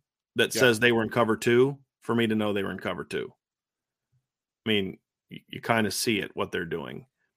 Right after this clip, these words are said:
Speaker 1: But I can also see the way the corner played, the way that the linebacker played, the way that this happened, the safety screwed up. <laughs> He should have been getting over top or something like that. So, I mean, you can figure that out. When I watch a team run inside zone, I know what the rules are supposed to be.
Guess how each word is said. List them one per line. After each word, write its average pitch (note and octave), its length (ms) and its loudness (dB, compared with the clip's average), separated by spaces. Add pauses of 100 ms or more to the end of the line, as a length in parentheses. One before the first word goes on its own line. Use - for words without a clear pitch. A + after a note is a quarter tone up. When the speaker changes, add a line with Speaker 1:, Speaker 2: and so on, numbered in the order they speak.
(240)
Speaker 1:
But C3+ 80 6
I C#3+ 80 10
can C#3 120 4
also D#3+ 300 6
see B2+ 260 4
the A2+ 120 4
way A#2+ 100 4
the A2 80 2
corner C#3 380 2
played, B2+ 440 4
the A2+ 80 -2
way A2+ 180 2
that G#2+ 120 -4
the A2 80 -6
linebacker A#2+ 580 2
played, A#2 520 0
the A#2 80 -4
way A2 160 2
that G#2+ 160 -8
this B2 200 2
happened, G#2+ 500 0 (580)
the B2 100 -2
safety A#2+ 380 4
screwed A2 340 -2
up. F2+ 240 -6 (220)
<laughs> - 80 -6 (800)
He C#3+ 120 4
should D3 240 6
have B2+ 120 6
been A#2+ 180 8
getting A#2+ 220 6
over A2+ 200 2
top G#2+ 300 0
or G#2 60 -10
something F2 320 -8
like E2+ 180 -16
that. D2+ 300 -10
So, A#2 160 2
I B2+ 80 -10 (340)
mean, D3 160 0
you G3+ 80 4
can G3 100 -2
figure B2+ 220 2
that G2+ 140 0
out. G2+ 180 2
When B2+ 100 0
I C#3+ 80 4
watch D3+ 240 2
a - 40 -14
team C#3+ 180 -2
run B2+ 140 0
inside B2+ 260 0
zone, A#2+ 320 0
I B2 100 -2
know D#3 100 -2
what D#3+ 100 -6
the A#2+ 80 -2
rules A2+ 260 -2
are F#2+ 60 -8
supposed - 260 -10
to G2 60 -12
be. G#2+ 260 -8